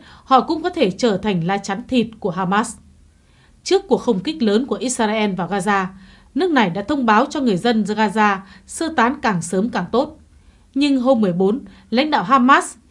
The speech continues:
Ismail Haniyeh đã cảnh báo người dân Gaza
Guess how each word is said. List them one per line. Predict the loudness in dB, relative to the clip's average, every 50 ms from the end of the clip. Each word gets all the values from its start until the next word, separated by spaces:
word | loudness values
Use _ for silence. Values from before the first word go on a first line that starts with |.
| _ _ _ 0
Ismail | 0 0 0 0 -2 0 2 2 2 2 0 0
Haniyeh | -2 0 2 2 2 0 0 0 0 0 -2 -6 -12 -18 -20 -20 _ -4
đã | 0 0 0 0 0 -2
cảnh | -2 0 2 2
báo | 2 0 2
người | 2 2 2
dân | 2 2 0 2 2
Gaza | 0 -2 0 2 2 2 2